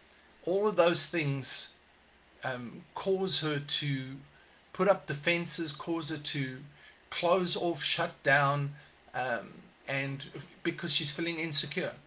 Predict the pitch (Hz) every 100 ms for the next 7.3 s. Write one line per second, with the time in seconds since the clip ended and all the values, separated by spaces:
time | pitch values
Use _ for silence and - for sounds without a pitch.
0 | - - 139 156 147 147 156 139 190 196
1 | 214 208 190 - - - 156 185 185 170
2 | - 165 220 254 - - - - 156 143
3 | - 143 - 165 151 143 131 117 - 135
4 | 147 147 143 123 107 - 156 143 139 120
5 | - - 135 - - - - - - 139
6 | 135 131 123 117 - - - 127 123 127
7 | 139 139 139